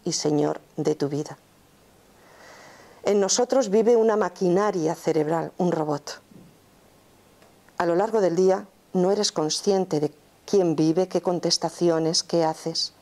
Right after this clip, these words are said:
Estás en una idea, estás en un robot mecanizado. Hay que empezar a tomar conciencia de la realidad que somos.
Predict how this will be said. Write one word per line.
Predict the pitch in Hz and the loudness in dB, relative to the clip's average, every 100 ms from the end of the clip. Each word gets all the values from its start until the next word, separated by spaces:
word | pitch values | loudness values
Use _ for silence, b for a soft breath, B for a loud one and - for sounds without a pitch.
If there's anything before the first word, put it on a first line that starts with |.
| B B B B | B B B B
Estás | - - 190 - | -4 -2 -2 0
en | 170 | 2
una | 196 240 | 2 2
idea, | 226 156 156 - _ _ _ b b b b | 2 0 -2 -6 _ _ _ b b b b
estás | - 165 202 | -4 -2 0
en | 185 | 2
un | 226 | 2
robot | 214 170 170 - - | 2 0 -2 -4 -2
mecanizado. | 175 156 - 160 151 - 185 160 160 - _ _ _ _ _ _ _ _ B B B - | 0 0 -2 -2 -2 -4 -4 -4 -8 -16 _ _ _ _ _ _ _ _ B B B -4
Hay | 208 | 0
que | 240 | 0
empezar | 220 180 - 185 | 0 0 -2 -2
a | 185 | -2
tomar | 160 175 - | -2 -2 -4
conciencia | 226 185 - 165 147 147 156 | -2 -2 0 0 -2 -2 -4
de | 147 | -2
la | 151 | -4
realidad | 151 151 151 147 147 | -2 -2 -2 -4 -6
que | - | -6
somos. | - 147 147 - - | -4 -4 -8 -14 -20